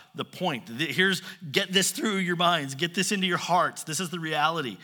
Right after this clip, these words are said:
The repeti-, repeti-, repetitive structure to draw out the point made above. Human beings are made in the image of God. So God created man, humanity, in his own image. And let me say it again, in the image of God, he created them.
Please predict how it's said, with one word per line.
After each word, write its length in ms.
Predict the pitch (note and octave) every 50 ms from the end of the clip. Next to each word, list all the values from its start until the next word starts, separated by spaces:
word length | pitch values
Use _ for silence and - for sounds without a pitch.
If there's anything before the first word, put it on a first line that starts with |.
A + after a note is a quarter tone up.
| - - - - -
The 80 | D3
repeti-, 680 | C#3+ C#3+ F3 F#3 - A3+ A3 - - A3 G#3 - E3+ D#3+
repeti-, 760 | D3 E3 G3 G3 A3 G#3+ A3 A3+ A3 C#3 - F3 E3+ D3+ B2+ - - _ - - - - -
repetitive 420 | - C#3+ - A3 B3+ C#4 B3+ A#3+ G#3
structure 460 | - - G3+ G3 G3+ - - E3 D#3
to 100 | D3+ D3+
draw 220 | C3 C#3 D3+ D3+
out 160 | D3+ D3+ D3 -
the 80 | D#3
point 400 | - - - G#3 D#3+ C#3+ C#3 G2+
made 160 | C3+ C3+ C3+
above. 440 | C#3 C3+ D#3 D#3+ D3+ A#2+ G2 F2+ - _ - - - -
Human 260 | - F3 F3 G3+ G3+
beings 280 | F3+ F#3+ F3+ F3 E3+ D3+
are 80 | E3
made 280 | E3 E3+ F3 E3+ D#3 D3+
in 100 | D3 D3
the 160 | D3+ D3 C#3+
image 220 | C#3+ D3 D#3 C#3+ D#3
of 100 | C#3 C3+
God. 320 | G3 F3 C#3 G#2+ F#2+ -
So 180 | - E3 C#3+ C3
God 300 | D3 C#3 C#3 D#3+ F3+ F#3
created 380 | - F#3 E3+ D#3+ D#3+ F3 F3 - - - - _ _
man, 280 | - D#3+ E3 C#3 C3+ C#3+
humanity, 680 | B2+ F#3 F3+ F3+ G3 F#3+ D#3+ C3 A#2+ C3 D3 E3 -
in 200 | - E3 F#3 G#3
his 180 | F#3 A#3 A3+ F#3
own 200 | G#3 G3+ A3+ A3+
image. 500 | F3+ D#3 B2+ A#2 A#2 C#3 F3+ - - - - _ _ _ _ _ - - - - - _ _ _ _ _
And 100 | _ A2+
let 80 | B2 C3+
me 80 | D3 D#3
say 160 | - E3+ D#3
it 60 | F#3+
again, 300 | G#3 F3 D3 B2+ C#3+ D#3
in 180 | - E3+ F3 F#3
the 100 | F#3+ F3+
image 240 | F3 F#3+ A3+ G3+
of 120 | A#3 G#3+ D#3+
God, 260 | D#3 B2+ B2 C#3 D3
he 160 | C#3+ E3+ F#3+
created 640 | F3+ - A3+ A3 A3 F#3+ D3+ C3 C3+ D3 D#3+ D#3 - - - _ _ _ _ _ _ _ _
them. 260 | - B2+ G2 F#2 F2